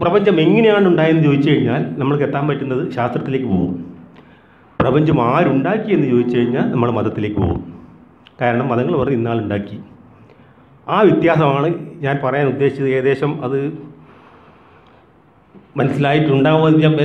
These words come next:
വിശദീകരണം ശരിയായിട്ടുണ്ടാവും എന്ന് ഞാൻ പ്രതീക്ഷിക്കുന്നു. നമ്മുടെ ശരീരത്തിലുള്ള ഓക്സിജൻ ഏകദേശം ഇരുപത് ശതമാനം നമ്മൾ ഉപയോഗിക്കുന്നത് മസ്തിഷ്ക പ്രവർത്തനത്തിന്, അതായത് ചിന്തിക്കാൻ വേണ്ടിയാണ്. നമ്മുടെ ഊർജ്ജത്തിൻ്റെ ഇരുപത് മുതൽ മുപ്പത് ശതമാനം വരെ ഉപയോഗിക്കുന്നതും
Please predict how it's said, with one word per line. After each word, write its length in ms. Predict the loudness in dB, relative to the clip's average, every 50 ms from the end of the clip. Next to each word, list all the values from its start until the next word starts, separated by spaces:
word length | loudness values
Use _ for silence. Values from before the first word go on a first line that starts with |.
| 2 2 0
വിശദീകരണം 400 | 2 2 4 4 4 4 4 4 4
ശരിയായിട്ടുണ്ടാവും 680 | 4 4 6 4 4 4 4 4 4 4 4 4 4 4
എന്ന് 120 | 4 4 2 2
ഞാൻ 60 | 0 0
പ്രതീക്ഷിക്കുന്നു. 540 | 0 -2 -2 -2 -4 -4 -2 -2 -2 -2 -2 -4 -4 -6 -8 -8 -12 -14 -8 -4
നമ്മുടെ 180 | 0 0 2 2 2
ശരീരത്തിലുള്ള 480 | 2 2 2 0 0 0 0 2 2 2 0
ഓക്സിജൻ 320 | 0 -2 -4 -2 -2 -2 -2 -4 -8 -10 -10 -8 -6
ഏകദേശം 320 | -4 -4 -4 -4 -4 -4 -4 -2
ഇരുപത് 240 | -2 0 0 -2 -2 -2 -2
ശതമാനം 340 | -2 0 -2 -2 -4 -4 -4
നമ്മൾ 140 | -4 -4 -4 -2 -2
ഉപയോഗിക്കുന്നത് 480 | -2 -2 -2 -2 -6 -6 -6 -6 -8 -8 -10 -14 -20 -20 -20 -20 -20 -12 -8 -8
മസ്തിഷ്ക 360 | -8 -8 -8 -10 -8 -6 -4 -2
പ്രവർത്തനത്തിന്, 460 | -2 -2 -2 -4 -6 -8 -6 -6 -4 -4
അതായത് 220 | -4 -4 -6 -6 -10
ചിന്തിക്കാൻ 340 | -10 -10 -8 -8 -6 -6 -6 -8
വേണ്ടിയാണ്. 300 | -10 -12 -14 -16 -18 -18 -20 -20 -20 -20 -20 -20 -20 -20 -20 -20 -20 -20 -20 -20 -20 -20 -20 -20 -20 -20 -20 -12 -6 -2
നമ്മുടെ 200 | 0 2 2 2 2 2 0
ഊർജ്ജത്തിൻ്റെ 480 | 0 0 0 -2 0 0 -2 0 0 0 -2
ഇരുപത് 320 | -2 -2 -2 0 0 0 0 0
മുതൽ 180 | 0 0 0 0 0
മുപ്പത് 340 | -2 -2 -2 -2 -2 0 0 0
ശതമാനം 420 | -2 -2 -4 -4 -4 -6 -6 -6 -6 -6
വരെ 100 | -4 -4 -4
ഉപയോഗിക്കുന്നതും 560 | -4 -4 -6 -6 -6 -8 -10 -10 -8 -10 -10